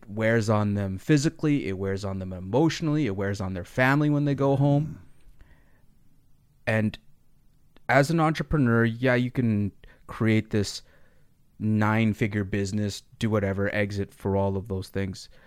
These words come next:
But if you were to break it down to why I do it as myself, is to create a lifestyle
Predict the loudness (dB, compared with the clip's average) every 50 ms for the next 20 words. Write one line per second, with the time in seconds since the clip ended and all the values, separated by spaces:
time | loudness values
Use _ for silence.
0 | -20 -12 -6 -2 -2 -2 -2 0 2 2 4 4 4 2 2 2 0 0 0 -2
1 | -4 -2 0 0 0 0 0 -2 -4 -8 -8 -4 -4 -2 -2 -2 -4 -6 -10 -14
2 | -20 -20 -20 -20 -20 -20 -16 -8 -4 -2 0 0 0 0 -2 -6 -10 -14 -20 -10
3 | -4 0 2 4 4 4 2 2 2 0 0 2 0 0 -4 -8 -20 _ _ -20
4 | -16 _ -8 -6 -6 -6 -8 -8 -6 -6 -6 -6 -2 0 2 2 0 0 -2 -6
5 | -6 -6 -6 -6 -6 -6 -6 -6 -8 -8 -4 -2 -2 0 0 2 2 2 0 0
6 | -4 -8 -18 -20 -20 -20 -20 -20 -20 -20 -20 -20 _ _ _ -20 -20 -20 -20 -20
7 | -8 -4 -2 -2 0 -2 -4 -4 -4 -4 -4 -6 -6 -4 -2 0 2 2 2 0
8 | -2 -6